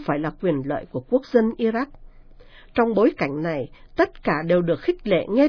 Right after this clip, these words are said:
tiếng nói của lý trí, và nếu chúng ta tiếp tục theo đuổi quyền lợi riêng tư, thì chúng ta sẽ tiếp tục chia rẽ. Và nếu chính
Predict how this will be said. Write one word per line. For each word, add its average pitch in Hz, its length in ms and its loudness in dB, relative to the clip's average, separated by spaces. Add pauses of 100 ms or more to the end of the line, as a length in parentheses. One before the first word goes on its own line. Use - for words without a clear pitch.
tiếng 294 200 6
nói 269 260 2
của 165 80 2
lý 196 280 -2
trí, 226 320 -2 (260)
và 196 100 4
nếu 208 240 4
chúng 320 220 6
ta 302 160 4
tiếp 381 200 4
tục - 200 -2
theo 311 180 0
đuổi 190 180 0 (100)
quyền 208 160 4
lợi 185 300 0
riêng 294 300 2
tư, 294 260 2 (360)
thì 175 240 -2
chúng 190 240 -4
ta 254 300 0
sẽ - 160 -8
tiếp 320 180 -2 (100)
tục 185 120 -4 (140)
chia 269 220 2
rẽ. 262 320 -4 (460)
Và 190 80 2
nếu 214 260 6
chính 285 180 6